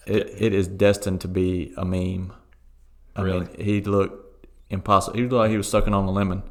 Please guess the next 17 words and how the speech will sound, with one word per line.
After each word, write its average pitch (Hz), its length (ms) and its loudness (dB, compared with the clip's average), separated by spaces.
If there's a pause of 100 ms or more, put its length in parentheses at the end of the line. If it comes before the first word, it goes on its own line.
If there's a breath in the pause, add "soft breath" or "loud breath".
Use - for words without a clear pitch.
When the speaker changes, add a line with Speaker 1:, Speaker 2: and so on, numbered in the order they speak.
(640 loud breath)
Speaker 1:
He 110 60 -2
looked 113 200 0
so, 131 160 2
<laughs> - 380 6
he 156 80 8
looked 151 240 10
so 127 220 4
sad, 127 760 8 (160)
<laughs> 220 240 4
walking 117 400 6
by 110 180 10
himself, 113 480 4
his 104 140 -2
hands 107 320 2
in 110 80 2
his 104 100 0
pocket. 107 400 2